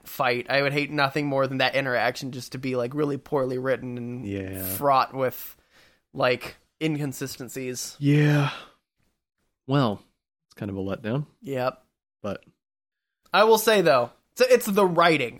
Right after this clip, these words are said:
Speaker 1: The
Speaker 2: Mm-hmm.
Speaker 1: writing is the only thing that's, like, is bad.
Speaker 2: Okay.
Speaker 1: Everything about, like, setting things up is bad. Acting is totally fine. Like, uh, s-,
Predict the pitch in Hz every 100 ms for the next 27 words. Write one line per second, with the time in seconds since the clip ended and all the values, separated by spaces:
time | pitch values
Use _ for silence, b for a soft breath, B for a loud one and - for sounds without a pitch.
0 | - 165 165 160 185 220 226 208 185 175
1 | 170 165 156 156 143 139 - - 127 120
2 | 139 127 127 123 147 214 262 247 185 175
3 | 156 156 - - 147 147 139 135 131 127
4 | 123 127 113 117 b b b b b b
5 | _ _ _ _ _ _ - 160 - 453
6 | 415 370 - 277 381 311 - 240 330 370
7 | 160 170 175 175 170 156 139 - - -